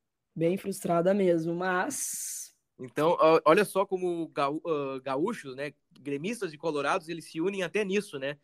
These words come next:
Speaker 2: Porque do lado de lá, que é que tão dizendo que é um empate com sabor amargo. E agora quer que é torcedora gremista, influenciadora do G E ponto Globo, diz que também foi um resultado amargo.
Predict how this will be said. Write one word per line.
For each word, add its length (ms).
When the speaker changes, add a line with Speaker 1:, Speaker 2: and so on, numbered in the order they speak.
Speaker 2:
Porque 720
do 100
lado 160
de 80
lá, 160
que 120
é 40
que 60
tão 160
dizendo 260
que 100
é 40
um 380
empate 340
com 60
sabor 260
amargo. 500
E 200
agora 340
quer 240
que 240
é 140
torcedora 540
gremista, 580
influenciadora 720
do 100
G 120
E 40
ponto 220
Globo, 240
diz 160
que 100
também 300
foi 140
um 40
resultado 400
amargo. 400